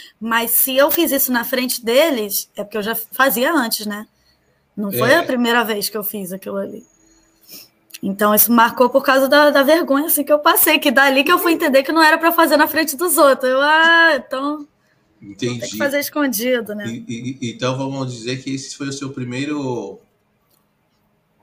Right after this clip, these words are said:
Speaker 2: foi o primeiro plim ali, né? O primeiro
Speaker 1: É.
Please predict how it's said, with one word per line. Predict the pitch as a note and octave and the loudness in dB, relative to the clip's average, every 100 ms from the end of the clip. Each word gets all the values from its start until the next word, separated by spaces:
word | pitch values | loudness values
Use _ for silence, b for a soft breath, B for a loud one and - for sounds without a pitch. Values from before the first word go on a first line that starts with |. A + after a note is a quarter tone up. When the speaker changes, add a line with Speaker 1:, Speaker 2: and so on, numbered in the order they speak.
| _ | _
Speaker 2:
foi | _ B2 | _ -12
o | B2 | -8
primeiro | C3 C3 E3 D#3+ | -6 -4 -4 -4
plim | C#3 C3+ A#2+ | 0 0 0
ali, | G#2+ G#2 G2+ | -4 -6 -8
né? | G2+ A2+ | -10 -12
O | |
primeiro | A2+ G#2+ A#2 C3 A#2+ - _ _ _ _ _ _ _ - | -12 -10 -6 -6 -6 -10 _ _ _ _ _ _ _ -4
Speaker 1:
É. | B3+ C4+ A3 G#3 | 2 4 2 -2